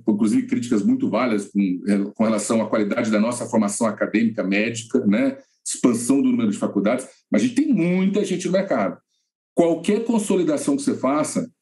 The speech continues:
seja via verticalização, seja essa, essa, é, consolidação horizontal, ou qualquer outro modelo que surja, vai deixar a gente de fora. Pra ele funcionar,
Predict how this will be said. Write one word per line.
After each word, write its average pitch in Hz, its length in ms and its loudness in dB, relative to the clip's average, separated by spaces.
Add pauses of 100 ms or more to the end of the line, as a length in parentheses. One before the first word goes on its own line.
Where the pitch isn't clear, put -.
(160)
seja 165 500 0
via 135 260 2
verticalização, 101 1040 -2 (320)
seja 269 420 2
essa, - 420 -2 (260)
essa, 101 600 0 (500)
é, 104 280 2
consolidação 127 920 0
horizontal, 117 500 0
ou 220 100 0
qualquer 233 280 0
outro 214 180 0
modelo 185 300 2
que - 80 -10
surja, 139 500 -2 (320)
vai 151 160 2
deixar 185 260 0
a 160 40 0
gente 170 200 -4
de 185 100 2
fora. 107 440 -2 (600)
Pra 135 160 2
ele 185 160 0
funcionar, 131 680 -2